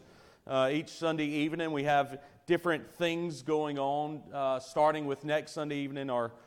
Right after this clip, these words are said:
choir will be performing their annual Christmas cantata. But as I was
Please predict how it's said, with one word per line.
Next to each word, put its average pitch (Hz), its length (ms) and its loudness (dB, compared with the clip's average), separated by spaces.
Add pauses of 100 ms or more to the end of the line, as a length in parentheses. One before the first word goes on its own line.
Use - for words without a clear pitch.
(260)
choir 147 380 10
will 139 100 6
be 135 160 -2
performing 139 520 -2
their 127 160 2
annual 135 280 0
Christmas 156 540 -6
cantata. 113 600 -6 (760)
But 202 120 2
as 214 180 6
I 214 100 6
was 185 360 0